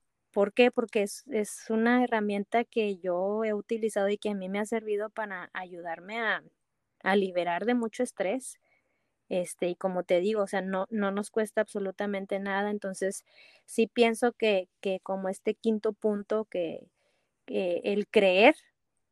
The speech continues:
es fundamental para la vida de una persona.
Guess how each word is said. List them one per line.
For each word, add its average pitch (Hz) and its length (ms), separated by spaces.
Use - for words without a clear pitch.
es 196 200
fundamental 202 880
para 175 200
la 160 160
vida 165 380
de 180 260
una 170 240
persona. - 460